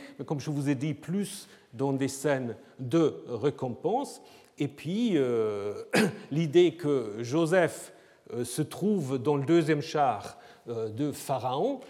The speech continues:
euh, c'est aussi évidemment un thème iconographique où le Pharaon, euh, est accueilli par des gens qui, euh, euh, marchent devant lui et aussi ceux qui se prosternent,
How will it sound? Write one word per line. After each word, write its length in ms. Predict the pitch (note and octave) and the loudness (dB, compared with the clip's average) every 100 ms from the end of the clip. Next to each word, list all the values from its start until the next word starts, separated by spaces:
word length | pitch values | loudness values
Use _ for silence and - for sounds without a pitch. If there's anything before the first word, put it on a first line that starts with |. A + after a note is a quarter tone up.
| - - | -18 -10
euh, 420 | C3 B2 A#2+ A2+ A2 | -4 -2 -2 -2 -4
c'est 320 | - D#3 - | -2 -2 -2
aussi 340 | A#2+ - A#3 | -4 -2 0
évidemment 560 | F#3 C#3 C#3 D3+ G3+ D3+ | 2 2 0 0 2 2
un 80 | C3 | 0
thème 260 | E3+ D3+ | -2 -2
iconographique 720 | F3 - D3+ C3 C3 B2+ A3+ D3+ | -4 -2 -2 0 -2 -2 -2 -2
où 40 | |
le 100 | C#3+ | -2
Pharaon, 760 | - D3+ C3+ D3+ G#3 F#3 B2+ | 2 2 2 2 2 2 2
euh, 160 | A2+ A#2 - - - | 0 -2 -6 -10 0
est 160 | E3 - | 2 2
accueilli 460 | D#3 - D#3 G3 | -2 0 0 0
par 200 | - D#3 | 2 4
des 120 | C#3 | 4
gens 220 | B2 D#3+ F3 | 2 2 0
qui, 500 | - D#3 F3+ F#3 C#3 | -4 -8 -4 0 0
euh, 200 | A#2 A2 - - | 0 -4 -10 -10
euh, 160 | B2+ A2+ A#2+ | -6 -4 2
marchent 340 | D3 E3 - | 4 4 4
devant 240 | D3+ C#3 | 0 2
lui 240 | C3+ G3+ G#3+ | 0 -2 0
et 80 | D3 | 2
aussi 320 | C#3+ - G3+ | 2 0 -6
ceux 320 | G3 - E3+ G#3 | -4 0 0 0
qui 220 | - E3 | -4 -8
se 140 | - | -8
prosternent, 640 | - D#3+ E3 - F3 G#3 | -2 0 2 2 2 2